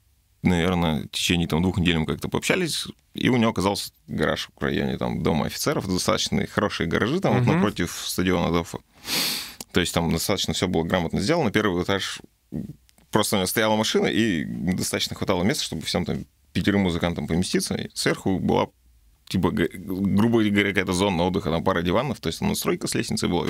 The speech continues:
Speaker 1: всё удобно. Мы там потом жить просто начали уже, потому что очень всех заинтересовало. И вот первая группа, она у нас так ещё наивно там называлась Bolt Money, короче,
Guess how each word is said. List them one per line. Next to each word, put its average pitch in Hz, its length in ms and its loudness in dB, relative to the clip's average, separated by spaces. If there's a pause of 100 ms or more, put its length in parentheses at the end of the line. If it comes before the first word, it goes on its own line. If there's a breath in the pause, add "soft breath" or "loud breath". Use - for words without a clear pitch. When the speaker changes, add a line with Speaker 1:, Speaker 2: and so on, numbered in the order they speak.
Speaker 1:
всё - 180 0
удобно. 80 220 0 (320 loud breath)
Мы 98 160 2
там 104 180 0
потом 95 260 0
жить 87 160 0
просто - 280 -2
начали - 360 -2
уже, - 120 -6 (120)
потому - 200 -6
что - 160 -6 (280)
очень 87 280 2
всех 76 300 -2
заинтересовало. 107 720 0 (340 loud breath)
И - 60 2
вот 107 100 2
первая 98 240 2
группа, 127 240 2
она 98 160 2
у 90 60 0
нас 92 100 -4
так 87 160 -4
ещё 87 160 0
наивно 98 420 4
там 90 260 0
называлась 92 300 0
Bolt 95 320 0
Money, 107 280 0
короче, - 340 -4